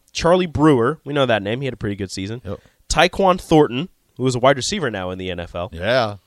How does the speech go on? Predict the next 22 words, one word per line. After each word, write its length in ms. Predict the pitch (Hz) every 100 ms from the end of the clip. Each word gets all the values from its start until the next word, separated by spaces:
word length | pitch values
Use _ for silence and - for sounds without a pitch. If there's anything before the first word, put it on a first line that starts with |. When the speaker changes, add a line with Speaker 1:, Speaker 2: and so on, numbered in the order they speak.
| _ _ _
Speaker 1:
Uh, 380 | 113 117 113 104 101
Jalen 400 | 104 139 175 180
McClendon, 560 | 170 - 160 147 127 139 - _ _
Jerry 320 | 117 151 170
Bohannon, 520 | 170 165 127 123 107 131
who 100 | 120
had 100 | 110
a 20 |
pretty 220 | - 101
good 140 | 95 -
season. 360 | 87 90 92 - _ _ _ -
Uh, 400 | 107 107 104 101 - 107
Jacob 360 | 110 147 160 131
Zeno. 380 | 117 95 78 _ _ _ _ _
Speaker 2:
Nice. 400 | 90 90 - - -
Speaker 1:
Those 180 | 123
are 60 | 127
his 100 | 120
quarterbacks 420 | 120 104 87 -
at 80 | -
Baylor. 240 | - 85 _
Speaker 2:
Nice. 380 | 98 95 - -